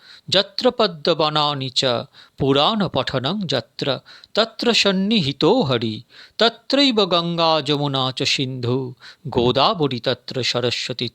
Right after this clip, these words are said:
চ সর্বাণি তীর্থানি বসন্তি তত্র যত্রচ্যুতদ্বার কথা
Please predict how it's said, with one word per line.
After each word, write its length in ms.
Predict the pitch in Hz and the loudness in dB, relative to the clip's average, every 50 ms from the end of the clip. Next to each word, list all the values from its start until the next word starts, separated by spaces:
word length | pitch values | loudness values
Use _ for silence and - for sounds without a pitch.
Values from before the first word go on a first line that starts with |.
| _ | _
চ 140 | - - - 131 - - _ _ - - - - | -10 -8 -6 -8 -8 -10 _ _ -20 -20 -16 -6
সর্বাণি 640 | - - - 139 127 120 113 117 135 185 208 175 143 | -4 -2 0 0 0 0 2 2 2 2 0 -2 -4
তীর্থানি 600 | - - 131 117 _ _ - - 123 117 113 113 107 | -4 -4 -4 -4 _ _ -4 -2 -2 -2 -4 -4 -4
বসন্তি 520 | 120 110 - - 123 117 113 - - 123 | -2 -2 -2 -2 -2 -4 -4 -8 -10 -8
তত্র 560 | - - 113 - _ _ - - 127 120 117 123 - - - - - - - - _ - | -4 -4 -4 -4 _ _ -4 -2 0 0 0 -2 -8 -18 -20 -20 -20 -20 -20 -20 _ -4
যত্রচ্যুতদ্বার 1400 | - 170 170 170 - - 143 131 - _ _ - - 143 131 117 117 - 123 110 - 117 104 104 104 101 - - - _ _ _ _ _ _ _ - - | -2 -2 -2 -4 -8 -10 -10 -10 -10 _ _ -8 -6 -4 -4 -6 -8 -10 -12 -8 -8 -6 -6 -6 -6 -8 -10 -14 -16 _ _ _ _ _ _ _ -6 -4
কথা 440 | 139 123 - - - 135 117 107 | -4 -2 -2 -2 -4 -4 -6 -8